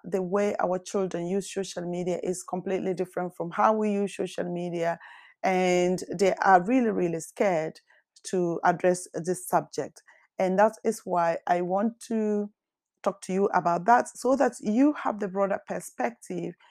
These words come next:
and perhaps you will have different ideas on how important this is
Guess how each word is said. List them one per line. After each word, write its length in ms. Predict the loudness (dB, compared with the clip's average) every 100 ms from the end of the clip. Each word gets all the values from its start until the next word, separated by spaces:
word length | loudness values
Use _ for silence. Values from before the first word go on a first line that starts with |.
| _ _
and 240 | -2 0
perhaps 400 | -2 0 0 -2
you 180 | -6 -2
will 120 | 0
have 300 | 0 -4 -8
different 400 | -8 -8 -2 -2 0
ideas 600 | -2 -2 -2 -2 -2 -6 _ -20 -20 _
on 460 | 0 0 -2 -4 -6
how 400 | 0 6 8 8
important 680 | 4 -2 -2 -4 -2 -4 0
this 240 | 0 -2 -2
is 280 | -2 -2